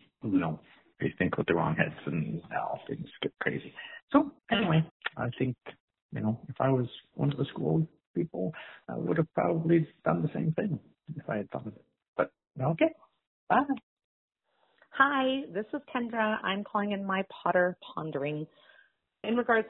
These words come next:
Speaker 2: to the stairs to the girls' dorm turning into a slide. And I would say absolutely this is, I mean, we already all know this is old-fashioned, for sure. But we're talking about, like, really old-fashioned. This is, like, older than me fashioned, because when I was in high school,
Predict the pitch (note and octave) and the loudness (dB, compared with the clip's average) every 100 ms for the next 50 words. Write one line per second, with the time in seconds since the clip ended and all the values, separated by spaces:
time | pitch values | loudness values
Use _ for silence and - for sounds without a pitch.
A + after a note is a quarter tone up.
0 | - A3 G#3 G3 - - - G3+ G3 F#3+ | -2 2 2 2 -6 -8 0 2 4 0
1 | - F3+ E3+ E3 E3 D#3+ D#3 D3+ D#3 - | -4 -6 -2 -4 -4 -6 -6 -6 -10 -10
2 | D3 D3 D3+ - D3+ - D3 C3+ C3 C3 | -8 -8 -8 -4 -4 -4 -2 -2 0 -4
3 | C#3+ _ _ _ _ _ _ _ _ - | -6 _ _ _ _ _ _ _ _ 2
4 | A3 G#3+ G#3 G#3 A3 C4 C#4 - A3+ G#3 | 6 6 4 2 2 2 -2 -2 -2 0
5 | - F3 E3+ F3 E3+ E3+ D#3 D#3+ - D3+ | 0 -2 -4 -2 -2 0 -4 -6 -8 -16
6 | _ - G#3 G3+ G#3+ G3 E3 D3+ C#3 B2 | _ -6 -2 2 2 4 2 2 -4 -8
7 | - - - - - - - - D3+ - | -10 -10 -10 -2 0 0 -4 -10 -10 -12
8 | - B3+ - E3 - E3+ C3 C#3 - - | -20 -12 -2 -2 0 -2 0 -2 -4 -16
9 | - - G#3 D4+ - D#4 F#3+ A2+ - C#3+ | -14 -8 -4 -4 -2 -2 -2 -4 -8 -8
10 | D3 C3+ B2+ C3 C#3+ D3+ - F3+ F3+ B3 | -6 -6 -8 -4 0 0 0 -8 -6 -2
11 | B3+ A3+ - D3+ E3+ E3 D3+ C#3+ D#3 D3 | -2 0 2 4 6 4 4 0 0 0
12 | - B2+ - B2 B2 - F#3 A3+ F#3+ F#3 | 0 0 0 -8 -8 -4 0 4 4 2
13 | _ _ _ - A3 E4 F4 G#3 E3 D#3+ | _ _ _ -4 4 4 4 0 -2 -6
14 | D3+ - D#3 D3+ D3 - | -8 -8 -6 -6 -6 -10